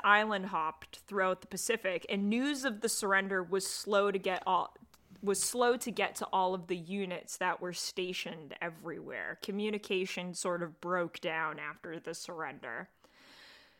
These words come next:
So one of the first holdouts to surrender was a unit of forty-six men on the island of Saipan, who finally called it quits in December of nineteen forty-five. Now, remember,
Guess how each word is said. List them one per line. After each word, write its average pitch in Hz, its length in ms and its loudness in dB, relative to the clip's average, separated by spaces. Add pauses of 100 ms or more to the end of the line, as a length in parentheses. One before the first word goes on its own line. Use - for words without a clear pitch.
So 247 220 6
one 233 340 8
of 247 120 4
the 220 100 4
first - 560 4
holdouts 185 720 2 (120)
to 185 260 0
surrender 185 760 2 (120)
was 175 360 0
a - 80 0
unit 202 380 0
of 175 80 -2
forty-six 233 680 2
men 180 320 2
on 185 240 -2
the 185 180 -6
island 180 540 2
of 170 260 -2
Saipan, 190 840 0
who 208 200 -2
finally 220 460 6
called 190 300 2
it 170 100 -6
quits - 380 0
in 185 180 -6
December 185 500 0
of 170 140 -4
nineteen 175 560 -4
forty-five. 156 1120 4 (280)
Now, 202 400 8
remember, 208 680 6